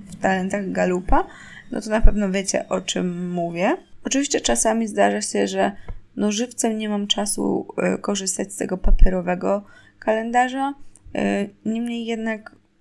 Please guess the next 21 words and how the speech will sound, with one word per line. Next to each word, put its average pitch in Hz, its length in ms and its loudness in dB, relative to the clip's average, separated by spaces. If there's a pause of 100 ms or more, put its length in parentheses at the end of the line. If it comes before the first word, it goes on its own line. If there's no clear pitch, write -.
(240)
wracam, 202 580 -2
tak? 185 280 -2
Miałam 226 300 0
jakieś 196 240 -8
tam 180 160 -6 (340)
przerwy, 185 380 -2
że 180 180 -4
go 180 160 -4
w 185 80 -10
ogóle 247 300 -2
nie 240 120 -4
używałam, 220 580 -6
ale 190 280 -2 (360)
naprawdę 226 340 -4
daje 214 280 0
mi 214 140 -6
to 196 120 -8
wiele 202 320 -4
radości 185 600 -4
i, 202 280 -6 (420)
e, 185 140 0